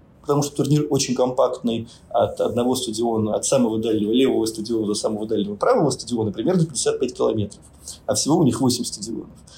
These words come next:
И, м, как организовать правильный транспорт и логистику? В момент, когда они подавали заявку на турнир, у них даже не было метро в городе. И вот в девятнадцатом году они открыли метро, они запустили пятьдесят четыре станции,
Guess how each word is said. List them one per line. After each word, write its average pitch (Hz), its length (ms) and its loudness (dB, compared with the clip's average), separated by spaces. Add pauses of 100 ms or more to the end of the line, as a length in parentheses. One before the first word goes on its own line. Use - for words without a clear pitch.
(300)
И, 117 460 2
м, - 540 0
как - 160 0
организовать 127 400 2
правильный 110 320 2
транспорт 202 420 0
и 117 40 -2
логистику? 113 680 -2
В - 40 -6
момент, 127 280 2
когда 120 240 0
они 113 160 0
подавали 113 380 0
заявку 113 460 -2
на 104 80 -14
турнир, 160 320 -2
у - 100 -2
них 127 140 2
даже 113 180 0
не 123 80 2
было 123 160 -2
метро 113 300 -2
в 113 60 -4
городе. - 320 -14 (520)
И - 40 -4
вот 120 120 4
в - 20 0
девятнадцатом 123 500 2
году 117 280 0
они 113 160 0
открыли 113 280 -2
метро, 165 420 2
они 117 260 0
запустили 113 600 -2 (540)
пятьдесят 135 340 2
четыре - 240 0
станции, 160 640 2